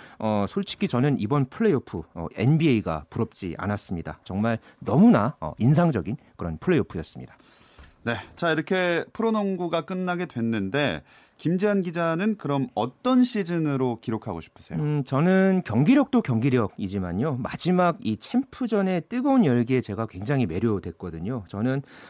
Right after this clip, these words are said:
Speaker 1: 어, 농구가 떴다. 네, 내년에 더 떴으면, 네,
Speaker 2: 아하.
Speaker 1: 이렇게 좀 정리를 하고 싶습니다.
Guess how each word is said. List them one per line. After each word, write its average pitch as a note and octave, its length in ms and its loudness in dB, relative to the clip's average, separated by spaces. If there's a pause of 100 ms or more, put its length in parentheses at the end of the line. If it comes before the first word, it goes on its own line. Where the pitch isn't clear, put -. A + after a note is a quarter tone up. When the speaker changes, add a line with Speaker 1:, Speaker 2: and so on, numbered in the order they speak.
Speaker 1:
어, D#2+ 400 -4
농구가 E3 800 2
떴다. - 420 -4 (140)
네, F#2 160 -6
내년에 C#3+ 580 2
더 A#2 140 -6
떴으면, D#3+ 580 0
네, - 80 -6
Speaker 2:
아하. F#2+ 120 -2
Speaker 1:
이렇게 E3 320 2
좀 C3 200 -4 (220)
정리를 B2 320 2
하고 A2 320 -2
싶습니다. F#2+ 460 -8